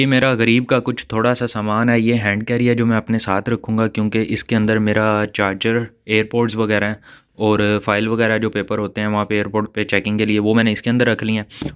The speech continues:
और ये वाला bag है मेरे कपड़ों का, मतलब जो मैंने कपड़े वहाँ पे जाके पहनने और इस्तेमाल करने हैं, वो कपड़े मैंने इसमें रख लिए हैं। और अभी time हो रहा है रात के ग्यारह बजे हैं, तो ये मैंने pack शैक कर लिया है। इसके ऊपर थोड़ी सी वो ऊपर जो paper पड़ा हुआ है वो wrapping मैंने करनी है।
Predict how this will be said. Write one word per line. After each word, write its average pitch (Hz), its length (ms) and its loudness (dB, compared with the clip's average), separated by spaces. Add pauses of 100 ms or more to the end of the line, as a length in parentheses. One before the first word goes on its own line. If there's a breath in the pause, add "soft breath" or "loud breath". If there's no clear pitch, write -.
और 113 140 -2
ये 117 100 2
वाला 117 200 2
bag 104 240 0
है 113 60 0
मेरे 107 220 0
कपड़ों 101 360 -2
का, 92 160 -8 (260)
मतलब 107 400 -2
जो 107 140 2
मैंने 107 340 0
कपड़े 104 340 -2
वहाँ 101 180 0
पे 107 120 -4
जाके 98 320 -2
पहनने 107 380 0
और 107 140 4
इस्तेमाल 98 420 -2
करने 107 220 -2
हैं, 104 60 -2
वो 107 120 0
कपड़े 101 240 -2
मैंने 101 280 -2
इसमें 107 260 -4
रख 95 220 -2
लिए 92 120 -4
हैं। 92 120 -14 (120)
और 131 240 -2
अभी 135 240 -2
time 131 280 -4
हो 120 220 -4
रहा 131 100 -2
है 123 60 -4
रात 113 280 -6
के 131 160 -10
ग्यारह 110 300 -6
बजे 117 260 -4
हैं, 120 120 -4
तो 117 100 -8
ये 117 120 -10
मैंने 120 220 -8
pack 107 280 -8
शैक 123 300 -8
कर 110 140 -6
लिया 123 280 -4
है। 120 100 -18 (140)
इसके 127 240 -10
ऊपर 123 280 -10
थोड़ी 123 180 -6
सी 127 120 -12
वो 120 160 -2
ऊपर 117 200 -8
जो 120 140 -6
paper 117 300 -8
पड़ा 110 200 -8
हुआ 113 140 -4
है 110 60 -6
वो 113 140 -4
wrapping 110 340 -6
मैंने 120 200 -6
करनी 107 320 -10
है। 113 120 -12